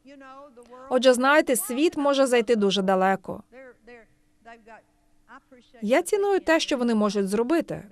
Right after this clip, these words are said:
У них є ліки, які допомагають людям у світу. Але вони не мають всього необхідного.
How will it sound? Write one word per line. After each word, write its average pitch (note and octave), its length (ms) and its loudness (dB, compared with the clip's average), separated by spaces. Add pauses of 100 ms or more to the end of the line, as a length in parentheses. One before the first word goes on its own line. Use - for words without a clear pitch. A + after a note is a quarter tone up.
(520)
У G3+ 120 -2
них G#3 260 -2
є D#4 140 0
ліки, C#4+ 380 0
які B3+ 180 -4
допомагають G#3 640 -2
людям G3+ 460 -2 (260)
у G#3+ 80 -6
світу. G#3 480 -6 (1900)
Але A3 260 0
вони A#3+ 300 0
не C#4 100 -2
мають C4+ 320 2
всього C#4+ 480 -2
необхідного. E3 840 -6